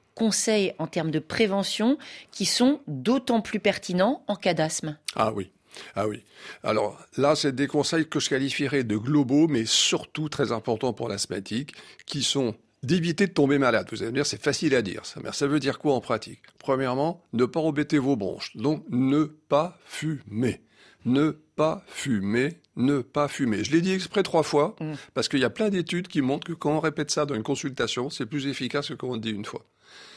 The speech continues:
Speaker 2: La deuxième chose, c'est se vacciner contre les, euh, agents infectieux pour lesquels il existe des vaccins.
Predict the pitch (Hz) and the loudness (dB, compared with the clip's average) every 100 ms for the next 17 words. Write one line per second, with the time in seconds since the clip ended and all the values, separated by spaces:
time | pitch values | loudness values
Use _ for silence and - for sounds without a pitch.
0 | - - - 113 127 160 151 190 202 196 | -20 -20 -4 0 2 4 4 4 4 4
1 | 160 147 - _ _ - 127 127 170 - | 0 -2 -8 _ _ -4 0 2 2 0
2 | 131 131 190 _ - - - 151 160 131 | 2 0 -2 _ -20 -18 -2 0 0 0
3 | 117 110 107 - 104 107 95 110 110 110 | 0 0 -2 -8 -12 -8 -2 0 0 -2
4 | 98 95 - 139 165 127 95 95 131 151 | -4 -4 -2 0 0 0 -2 0 2 2
5 | 117 110 131 120 117 113 - 95 | 2 0 -2 -2 0 0 -2 -6